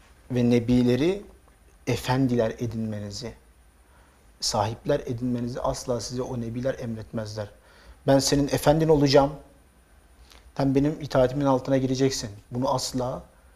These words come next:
hiçbir nebi bir insana bunu emretmez. Böyle bir şey asla söz konusu değildir. Devamında ne diyor? Erbaben.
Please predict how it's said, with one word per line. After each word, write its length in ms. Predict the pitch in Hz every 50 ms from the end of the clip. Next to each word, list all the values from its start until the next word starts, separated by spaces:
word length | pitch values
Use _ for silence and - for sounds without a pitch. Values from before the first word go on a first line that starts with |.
| _ _ _ _ _ -
hiçbir 380 | 127 - - - 160 147 147
nebi 380 | 135 123 113 120 123 135 147 160 - - - - - _ _ 120
bir 180 | 123 131 135
insana 400 | 147 131 127 113 - 127 123 123
bunu 140 | 120 120 117
emretmez. 720 | 117 113 113 110 107 - - - 123 104 - - - - - _ _ _ _ _ - _ _ _ _ - _ _ _ - _ _ _ - - - - -
Böyle 140 | 120 120 117
bir 40 |
şey 180 | 117 - - 127
asla 260 | 120 110 - - 117
söz 220 | 107 - 120 110 -
konusu 340 | - - 117 110 - -
değildir. 400 | 117 117 113 113 110 110 110 - - - _ _ _ _ - - - _ - _ _ _ _ _ _ _ - _ _ - - - _ _ - - - - - - - - - -
Devamında 520 | - 131 131 131 135 135 139 147 147 151 156
ne 180 | 156 143 131
diyor? 260 | 120 123 139 165 196 202 - - - - _ _ _ _ _ - _ _ _ _ _ _ _ - _ _ _ _ _ _ _ - _ _ _ - _ _ - _ _ - _ _ _ _ _ _ _ _ _ _ _ - _ _ _ _ _ _ _ _ _ - - - - - - -
Erbaben. 580 | - - 120 123 120 117 117 127 151 175 175 170